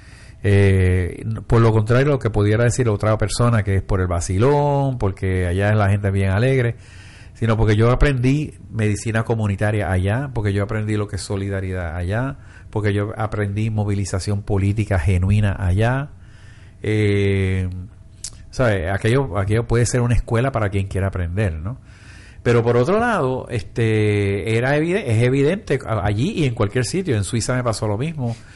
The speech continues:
Cómo ser extranjero te, te lleva a tú recibir un maltrato en algunos lugares. Este, pues, por ejemplo, la, la sala era una sala infecciosa de una enfermedad desconocida, muy,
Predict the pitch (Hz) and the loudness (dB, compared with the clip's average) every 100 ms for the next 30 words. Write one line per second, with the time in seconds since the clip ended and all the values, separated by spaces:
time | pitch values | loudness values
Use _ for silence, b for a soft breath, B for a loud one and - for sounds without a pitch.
0 | B B - 113 123 117 123 127 - 123 | B B 0 2 2 2 2 2 0 0
1 | 127 170 190 143 120 104 104 98 95 92 | 2 0 2 0 0 0 2 2 0 -2
2 | 95 B B B - 107 98 104 156 143 | -4 B B B -2 0 2 2 2 2
3 | 127 127 104 98 101 104 110 120 117 120 | 0 0 -2 -2 -2 0 0 0 0 0
4 | 165 123 117 123 120 98 101 110 - 107 | 0 -2 -4 -8 -8 -2 0 0 0 2
5 | 110 117 95 95 92 95 98 104 98 90 | 2 2 -2 -2 -2 -2 0 0 2 0
6 | 92 92 B B B B B - 101 - | 0 -4 B B B B B -8 -6 -4
7 | - 101 95 90 87 69 82 92 87 - | -2 0 2 0 -2 -6 -6 -4 -4 0
8 | 95 92 107 143 160 127 104 98 92 87 | 0 2 0 2 4 4 2 0 -2 -2
9 | 98 95 - 92 95 98 104 104 107 104 | -4 -4 -2 -4 -2 0 0 0 0 -2
10 | - 104 104 95 - B B B - 104 | -2 -2 0 -2 -6 B B B -2 0
11 | 104 - 123 123 147 - 113 120 - B | 0 -2 0 0 0 -2 -4 -4 -12 B
12 | B B 101 98 104 104 104 107 104 104 | B B 0 2 2 0 -2 0 0 0
13 | 90 107 101 - 143 139 117 113 - - | -2 -2 -2 -2 -4 -2 -4 -4 -10 -20
14 | B B B B 104 113 | B B B B 2 2